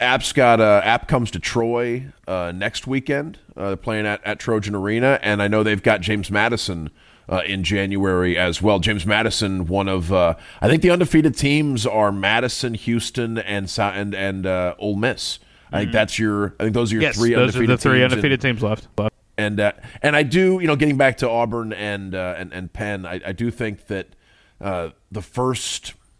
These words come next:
Speaker 1: ten, fifteen minutes of that Houston-Penn game, like, Houston was just really able to overwhelm Penn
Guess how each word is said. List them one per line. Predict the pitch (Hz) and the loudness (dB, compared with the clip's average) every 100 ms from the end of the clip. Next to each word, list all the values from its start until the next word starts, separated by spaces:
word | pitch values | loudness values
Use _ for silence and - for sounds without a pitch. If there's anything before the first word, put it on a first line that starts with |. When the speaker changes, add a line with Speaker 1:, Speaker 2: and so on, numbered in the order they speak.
| _ _ - - _ - | _ _ -20 -20 _ -8
Speaker 1:
ten, | - 113 120 | -2 -2 -2
fifteen | 107 123 - - 120 101 | -4 -6 -6 -6 -8 -6
minutes | 95 110 - - | -6 -8 -8 -8
of | - 104 | -4 -2
that | 92 95 | -2 -4
Houston-Penn | - 110 110 110 95 98 98 101 | 0 0 0 -2 -4 -4 -4 -2
game, | 104 107 107 110 - - - 101 | -2 0 -2 -2 -6 -16 -4 2
like, | 95 - | 2 6
Houston | 123 123 123 | 6 6 4
was | 104 | 4
just | - 110 - | 4 4 6
really | 95 104 104 98 | 6 6 4 4
able | 98 95 | 4 4
to | |
overwhelm | 85 95 95 98 92 95 98 98 98 92 - - _ | 4 2 4 4 4 4 4 2 0 -2 -6 -20 _
Penn | - 110 101 98 95 | 2 4 2 0 -8